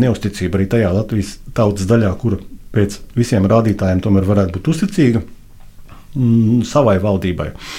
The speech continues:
Man arī neapmierina valdības sastāvs, piemēram. Man nepatīk, ka tur daži deputāti vai, vai tā tālāk, bet, um, <clears throat> tā ir demokrātija, un tā ir mana valsts. Mana valsts un nevis, uh, sveša vara, kura būtībā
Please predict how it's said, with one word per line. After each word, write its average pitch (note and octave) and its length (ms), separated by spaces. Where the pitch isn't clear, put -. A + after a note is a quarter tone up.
Man D3+ 160
arī C#3 160
neapmierina F2+ 480
valdības F#2 440
sastāvs, - 400
piemēram. E2+ 380
Man C3+ 160
nepatīk, G2+ 420
ka - 120
tur F#2 180
daži F2+ 380
deputāti G2+ 680
vai, F2+ 240
vai F#2 160
tā F#2 160
tālāk, G2+ 400
bet, - 160
um, G2+ 260
<clears throat> - 180
tā C3+ 140
ir C3 80
demokrātija, B2+ 640
un G#2+ 120
tā G2+ 100
ir G2+ 80
mana B2 260
valsts. - 440
Mana D#3 280
valsts A2 520
un G2 200
nevis, D3 280
uh, G#2 240
sveša A#2 360
vara, G#2 320
kura F#2+ 300
būtībā F2+ 680